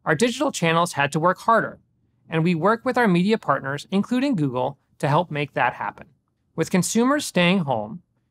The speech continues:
the demand for much of our mainstay apparel shifted, so our in-house media team worked with Google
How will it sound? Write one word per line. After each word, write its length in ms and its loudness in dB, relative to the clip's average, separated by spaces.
the 80 -4
demand 460 4
for 120 2
much 200 2
of 60 0
our 120 4
mainstay 600 0
apparel 500 -2
shifted, 500 -6
so 180 0
our 100 4
in-house 540 2
media 280 0
team 420 -10
worked 240 2
with 140 -4
Google 460 0